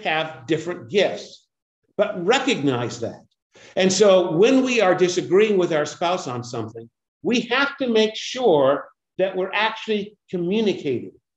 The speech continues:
And one of the techniques that really works, I know it's such a happy kind of thing to think about, but one of the techniques that really works is that, especially when you're getting into a situation where it's tense, is simply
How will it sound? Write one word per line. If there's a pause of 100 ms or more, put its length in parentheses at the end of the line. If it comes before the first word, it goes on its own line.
(300)
And
one
of
the
techniques
that
really
works,
I
know
it's
such
a (100)
happy
kind
of
thing
to
think (100)
about, (340)
but
one
of
the
techniques
that
really
works (320)
is
that,
especially
when
you're
getting
into
a
situation (300)
where
it's
tense, (400)
is
simply